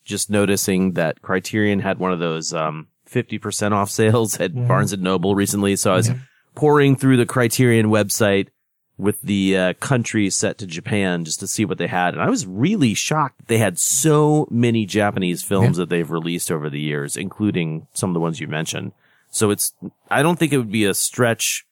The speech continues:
Speaker 1: for them to put out some Honda stuff, especially if they did it as one of those box sets where you could buy, like, several of Honda's films in one go. That'd be awesome.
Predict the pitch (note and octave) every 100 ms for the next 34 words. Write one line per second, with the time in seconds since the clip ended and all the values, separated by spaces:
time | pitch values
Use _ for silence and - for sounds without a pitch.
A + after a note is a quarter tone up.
0 | _ _ _ _ - A#2+ A#2 A2+ A2 G#2+
1 | G#2+ - A#2 G#2+ G#2 G#2 G2+ F#2 - A#2
2 | G#2 G#2 - - G2 F#2 F#2 G2+ G#2 C#3+
3 | D3 - A2+ - - G#2 A#2+ A2 - F#2+
4 | G2 G2 F#2 E2 F#2 F2 E2 D2+ D2+ -
5 | - C3 A#2+ - G2+ F2 F2+ D2+ E2 F2
6 | E2+ D#2+ - E2+ D#2+ F2 E2+ - F2+ F2+
7 | E2+ - F#2 F#2 G2 G#2 F#2 E2 D#2+ E2
8 | D#2+ E2 D#2 F2+ F#2+ G#2+ F#2 D#2 F#2+ -
9 | D2+